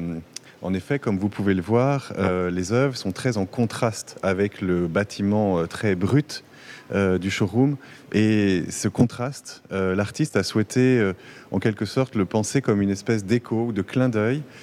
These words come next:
à la manière dont les véhicules Citroën, à l'époque,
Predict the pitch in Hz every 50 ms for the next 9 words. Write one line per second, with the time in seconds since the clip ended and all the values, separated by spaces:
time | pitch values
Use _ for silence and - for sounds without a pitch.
0 | - - - 95 98 101 104 107 104 104 104 113 127 143 139 107 98 101 120 131
1 | 135 123 107 92 95 120 123 123 120 - - - 127 123 123 113 101 90 90 -
2 | - - 101 - - 101 92 98 104 117 131 143 131 - - 117 117 110 101 -
3 | 110 110 120 123 - -